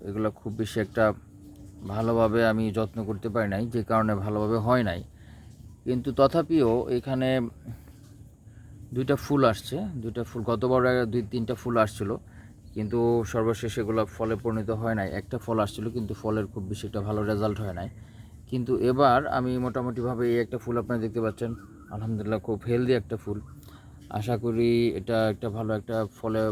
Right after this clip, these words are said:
রূপান্তরিত হবে। আর একটা ফুল এই পাশে আপনারা দেখতে পাচ্ছেন, এই দুটাই হলুদ ড্রাগন গাছের, আহ, এবারের,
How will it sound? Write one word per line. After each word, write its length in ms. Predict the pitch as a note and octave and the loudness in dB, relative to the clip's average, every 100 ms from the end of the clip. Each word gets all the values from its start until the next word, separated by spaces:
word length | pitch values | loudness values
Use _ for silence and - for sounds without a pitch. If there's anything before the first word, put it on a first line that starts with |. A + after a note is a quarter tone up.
| - | -4
রূপান্তরিত 640 | - G#2+ A2+ G#2 G2 G2 G#2 | -4 -4 -2 -2 -2 -2 -2
হবে। 340 | G#2 F#2+ G#2+ - - - - - - - - - - - - - - - - - - - | -4 -2 -2 -2 -14 -20 -20 -20 -20 -20 -20 -20 -20 -20 -20 -20 -20 -20 -20 -20 -12 0
আর 200 | G2+ A#2+ | 4 4
একটা 600 | A2+ - C3+ A#2+ A2+ C#3+ - - - - - - - - - - - - | 0 -2 4 6 6 2 -6 -18 -18 -20 -20 -20 -20 -20 -20 -20 -20 -16
ফুল 440 | - - C#3+ C3+ - | -6 2 4 4 2
এই 140 | C#3+ | -2
পাশে 280 | B2 C3 B2+ | 2 2 2
আপনারা 220 | G2+ A#2 | 2 0
দেখতে 240 | G2+ G2 | 0 -2
পাচ্ছেন, 320 | G2+ F#2+ E3+ F#3 - - - - - - - - - - - | -2 -2 0 0 -2 -14 -20 -20 -20 -20 -20 -20 -20 -20 -8
এই 100 | - | -4
দুটাই 460 | A#2+ B2 C#3+ B2 E3 - | -2 4 6 6 4 -2
হলুদ 220 | A#2 A#2 G2+ | -2 -2 0
ড্রাগন 440 | A#2 G#2 A2+ A#2 - G#2+ | 0 0 0 0 -4 -6
গাছের, 380 | G#2+ G#2+ - G#2+ | -6 -6 -6 -6
আহ, 840 | G2 - - - G2+ G2+ G2+ G2+ G2+ - - - | -6 -12 -20 -6 -2 0 2 0 -2 -12 -18 -4
এবারের, 460 | A2+ C3+ C3+ A#2 | 2 6 6 6